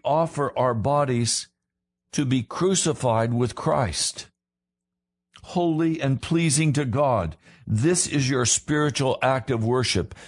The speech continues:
dying out to the flesh and to the way of this world. That is the spiritual worship that Jesus Christ is asking for.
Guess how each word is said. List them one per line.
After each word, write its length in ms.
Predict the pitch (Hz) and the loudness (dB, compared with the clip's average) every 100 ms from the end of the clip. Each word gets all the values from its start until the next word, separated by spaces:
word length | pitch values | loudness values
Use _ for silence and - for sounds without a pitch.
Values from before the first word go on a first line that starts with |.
| - | -14
dying 680 | - 104 156 147 160 170 160 - - | -6 -2 0 2 2 2 0 -4 -2
out 340 | 151 156 - | 0 0 -2
to 140 | - 147 | -2 0
the 160 | 110 | 0
flesh 580 | 95 143 165 202 - - - - - | -2 0 0 2 -2 -6 -10 -20 -8
and 160 | - 135 | -2 0
to 80 | 139 | 2
the 160 | 117 | 0
way 240 | 120 147 160 | 0 0 0
of 140 | 131 | 0
this 200 | 143 - | 0 0
world. 540 | 123 139 160 175 180 - - - | 0 0 0 0 -2 -6 -16 -6
That 440 | 104 160 180 - - | -2 0 -2 -4 -2
is 380 | 170 135 117 | 0 0 -2
the 160 | - 131 | -2 0
spiritual 760 | - - - 165 165 160 165 151 | 0 -2 0 0 0 0 -2 0
worship 500 | 143 123 - 113 - | 0 0 0 -2 -2
that 200 | - 110 | -4 -2
Jesus 540 | 107 147 123 143 123 | 0 0 0 0 -2
Christ 480 | - 113 98 104 104 | 0 0 0 0 -2
is 160 | 120 | 0
asking 500 | 139 156 160 - 120 - | 0 0 0 0 0 0
for. 320 | - 90 | 0 0